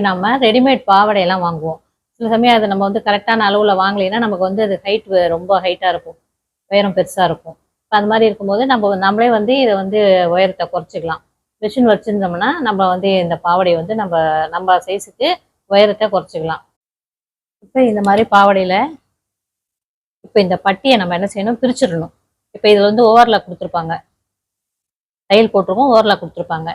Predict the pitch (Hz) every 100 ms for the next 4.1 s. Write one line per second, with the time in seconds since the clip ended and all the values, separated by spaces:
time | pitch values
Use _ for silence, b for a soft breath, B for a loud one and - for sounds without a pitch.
0 | - 208 208 233 240 190 190 226 233 226
1 | 233 165 156 _ _ _ _ _ 233 233
2 | 190 175 175 175 226 339 311 _ _ _
3 | 220 - 196 277 269 214 196 196 196 196